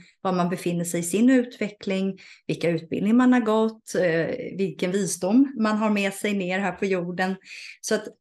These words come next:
även om man kanske då har gått till en terapeut som jobbar med kraniosakralterapi och går till en annan så kan det kännas lite olika.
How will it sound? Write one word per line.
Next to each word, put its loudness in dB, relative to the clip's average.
även 4
om 6
man 6
kanske 0
då -2
har 0
gått -4
till -4
en 0
terapeut -4
som -6
jobbar -6
med -4
kraniosakralterapi -4
och -6
går -4
till -4
en 0
annan 2
så -8
kan -4
det -2
kännas -4
lite -2
olika. -2